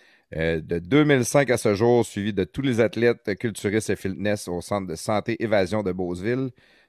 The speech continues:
Deux mille neuf à deux mille dix, suivi alimentaire Michael Robédé, le football, la Ligue canadienne, la C F L. Et deux mille dix, suivi alimentaire de Dave Loubier, qui a fait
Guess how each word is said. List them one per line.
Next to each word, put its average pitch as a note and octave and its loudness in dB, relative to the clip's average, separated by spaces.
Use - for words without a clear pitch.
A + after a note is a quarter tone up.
Deux D3+ 6
mille C#3+ 6
neuf C3+ 6
à A#2+ 4
deux A#2 4
mille A2 2
dix, A#2+ -2
suivi A#2+ -2
alimentaire A#2 6
Michael B2+ 2
Robédé, A#2+ 2
le F#2 4
football, G#2+ 4
la G2+ 2
Ligue G2 -2
canadienne, G#2 -4
la E2+ -2
C D#2+ -6
F - -8
L. C#3+ -2
Et F2 -4
deux A2 4
mille C#3+ 6
dix, C#3 4
suivi A#2+ 0
alimentaire A#2 6
de G#2+ 2
Dave A#2 2
Loubier, A2 0
qui - -4
a G2 2
fait A#2+ 0